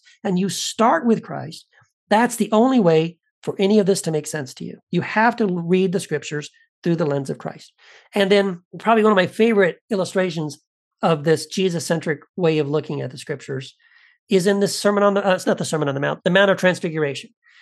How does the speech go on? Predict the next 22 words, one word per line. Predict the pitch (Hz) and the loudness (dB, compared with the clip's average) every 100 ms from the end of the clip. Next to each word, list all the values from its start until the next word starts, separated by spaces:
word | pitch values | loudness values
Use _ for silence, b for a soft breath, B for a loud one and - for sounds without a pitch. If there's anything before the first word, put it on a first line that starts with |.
| b b b | b b b
That | 214 208 | -2 -2
whole | - 220 240 233 | 0 4 6 4
sequence, | 233 233 165 135 | 2 0 -2 -4
that | - 165 | -4 -6
whole | - 226 233 | 2 4 4
thing | 233 208 170 170 | 4 2 2 -2
in | 170 | -6
the, | 170 | -2
in | 175 | -2
the | |
Gospels, | 170 165 160 - 135 131 | 2 2 2 -2 -6 -2
when | 165 151 143 | 0 0 -2
Jesus | 156 214 233 226 | -2 0 0 0
takes | 165 143 | -6 -6
Peter, | - 226 247 | -6 -4 -2
James, | 220 214 | -2 -2
and | 202 | 0
John | 165 156 151 | 0 0 0
up | 196 | 0
on | 214 | 0
the | 202 | 0
mountain, | 151 139 143 | -2 -4 -8